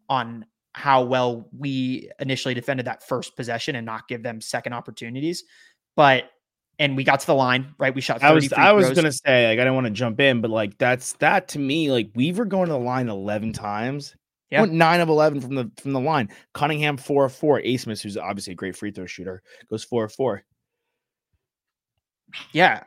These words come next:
Speaker 1: I, it just, I, it just worries me with the three-point shot. And it also worries me that, again, I mentioned, like, I can't believe that they weren't doubling Dessou more.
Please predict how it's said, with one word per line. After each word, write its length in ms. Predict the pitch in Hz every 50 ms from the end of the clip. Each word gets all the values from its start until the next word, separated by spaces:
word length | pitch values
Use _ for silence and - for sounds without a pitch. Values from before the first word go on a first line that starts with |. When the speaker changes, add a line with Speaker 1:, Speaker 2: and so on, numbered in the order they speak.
| -
Speaker 1:
I, 160 | - 135 131 - _ _ _ _ _ _ _ _ _ _ _ _ _ _ -
it 100 | 156 143
just, 260 | - - 156 143 - _ _ _ _ _ _ _ _ _ _ _ _ - - - - - -
I, 140 | - 151 151
it 80 | - 175
just 180 | 147 185 - -
worries 280 | 214 196 175 156 131
me 80 | 151 143
with 140 | 139 139 135
the 60 | 135
three-point 440 | - - 151 139 - - 143 139 -
shot. 260 | - 151 139 131 -
And 80 | - 147
it 80 | 151 175
also 260 | 175 170 175 - 160
worries 280 | 151 151 147 143 131
me 140 | 147 143 139 131
that, 280 | 123 131 123 110 - _ _ _ _ _ _ _ _ _ _ _ _ -
again, 300 | - 151 139 160 147 139
I 80 | 139 135
mentioned, 400 | 131 135 135 127 - - 135 127
like, 240 | 127 120 110 - _ -
I 60 | 139
can't 280 | 135 - - 170 151 -
believe 240 | 147 143 143 135 127
that 100 | 127 -
they 100 | 147 131
weren't 260 | 123 131 127 120 -
doubling 380 | 135 127 120 120 131 123 123
Dessou 380 | 117 202 208 - - 139 127 120
more. 440 | 117 113 117 120 123 151 170 175